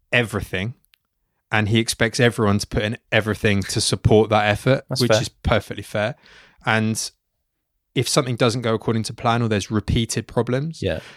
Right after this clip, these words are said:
Speaker 1: 'cause the way I, I look at it, and I think anybody in performance probably would, is if a mistake is made, it's one of those things and you learn from it and you move on.
Speaker 2: Yeah.
Speaker 1: But if the same thing repeatedly happens again, then it's a problem.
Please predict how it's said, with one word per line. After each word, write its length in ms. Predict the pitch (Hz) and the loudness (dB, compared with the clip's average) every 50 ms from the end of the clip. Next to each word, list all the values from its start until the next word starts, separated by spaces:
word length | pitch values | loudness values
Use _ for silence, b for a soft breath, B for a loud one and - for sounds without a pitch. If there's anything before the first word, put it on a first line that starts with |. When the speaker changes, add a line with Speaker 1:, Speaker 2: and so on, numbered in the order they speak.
| B B | B B
Speaker 1:
'cause 140 | - 156 147 - _ _ _ _ _ _ - | 0 0 0 0 _ _ _ _ _ _ -2
the 80 | 175 | 2
way 160 | 170 185 190 | 4 6 6
I, 160 | 185 175 170 160 - | 6 6 4 4 4
I 140 | 143 143 139 | 4 4 4
look 240 | 135 131 131 - - | 4 2 0 0 0
at 60 | 120 | 0
it, 80 | 117 117 | 0 0
and 100 | 117 123 | 0 -2
I 40 | 131 | -4
think 360 | - - 120 107 - - - _ _ _ | -2 -4 -6 -6 -8 -14 -20 _ _ _
anybody 640 | 120 113 117 117 110 120 110 107 104 104 101 104 - _ _ - | -2 -2 -2 -2 -2 -2 -2 -2 -2 -4 -4 -6 -8 _ _ -4
in 160 | 120 110 107 | -2 -2 -2
performance 460 | - - - - - 110 101 98 98 - | -4 -8 -10 -8 -6 -6 -6 -6 -8 -8
probably 320 | - 113 101 101 98 101 | -6 -6 -6 -6 -6 -4
would, 180 | 107 110 101 101 | -4 -4 -4 -4
is 160 | 95 - - _ | -6 -8 -12 _
if 200 | - 143 123 - | -4 -4 -2 0
a 40 | 147 | -2
mistake 500 | 131 127 113 - - - 123 127 - - | -2 0 -2 -2 -2 -2 -2 -2 -4 -6
is 140 | 117 104 - | -8 -6 -4
made, 360 | 113 110 107 117 131 139 - - | -4 -4 -4 -4 -4 -6 -8 -8
it's 220 | 135 123 - - | -8 -8 -6 -4
one 120 | - 123 110 | -2 -2 -2
of 80 | 107 101 | -2 -2
those 200 | 107 101 104 - | -2 -4 -4 -6
things 240 | - 110 107 107 92 | -6 -6 -6 -4 -4
and 120 | 104 98 | -4 -4
you 80 | 98 95 | -4 -2
learn 200 | 95 104 110 113 | 0 0 -2 -2
from 180 | - - 117 104 | -4 -6 -6 -6
it 80 | 101 107 | -6 -6
and 120 | 110 98 | -6 -6
you 60 | 98 92 | -4 -4
move 220 | 95 92 90 98 | -2 -4 -2 -2
on. 180 | 101 107 135 156 B B B | -4 -4 -6 -8 B B B
Speaker 2:
Yeah. 100 | - 107 - - | -2 -2 0 0
Speaker 1:
But 100 | 110 110 | 0 0
if 140 | 117 - - | 0 -2 -4
the 80 | 123 | -6
same 340 | - - - 139 127 127 120 | -4 0 0 2 2 2 -2
thing 300 | - - 120 113 110 101 | -2 -2 -2 -2 -2 -2
repeatedly 600 | 101 107 - - - 113 107 - - 107 110 104 | -2 -2 -2 -2 -4 -4 -4 -6 -8 -6 -8 -6
happens 400 | 95 110 107 - - 117 104 95 | -4 -4 -6 -4 -6 -8 -8 -6
again, 300 | 110 101 120 117 120 113 | -6 -4 -2 -2 -2 0
then 180 | - 104 95 95 | 0 0 0 0
it's 180 | 95 - - 104 | -2 -4 -6 -8
a 40 | |
problem. 440 | - - - 95 - 98 92 90 92 | -8 -8 -10 -8 -8 -8 -8 -8 -10